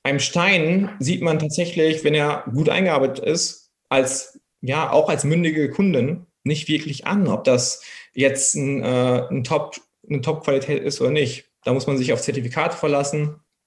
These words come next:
da muss man sich auf Aussagen der Händler verlassen, ähm, et cetera. Und da hat die Schmuckindustrie weiterhin große Probleme.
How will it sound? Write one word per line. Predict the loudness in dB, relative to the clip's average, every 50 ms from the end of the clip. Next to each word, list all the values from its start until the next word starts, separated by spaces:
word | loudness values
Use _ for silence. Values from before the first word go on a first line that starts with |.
| _ -20 -8 -4
da | -2
muss | -2 0 2
man | 2 2
sich | 2 2 2
auf | 2 2 0 2
Aussagen | 2 2 2 2 2 0 0
der | 0 0
Händler | 0 -2 -2 -2 -4 -2
verlassen, | 0 0 0 0 0 -2 -2 -4 -4 -4 -6 -10 -16 -20 -20 -20 -20 -20 -20 -20 _ _ _
ähm, | 0 2 2 2 2
et | 0 -2
cetera. | 0 0 0 -2 -4 -6 -6 -4 -4 -4 -4 -6 -10 -18 -20 -20 -20 _ _ _ _ _
Und | 4 6 6 6 6 4 2 0 0 -2 -4 -8 -10 -12 _ _ _
da | 0 0 2 2 2 0
hat | 0 0
die | 2 2 2 2 2
Schmuckindustrie | 0 -2 -2 0 0 0 0 -2 -4 -4 -2 2 2 2 2 0 -2 -10 -10 -4
weiterhin | 0 0 0 0 0 -4 -4 -2 -2 0 0 0 -2 -4 -6 -8 -8
große | -2 0 0 0 0 -6
Probleme. | -8 -8 -4 -2 0 0 0 0 0 -2 -4 -6 -10 -14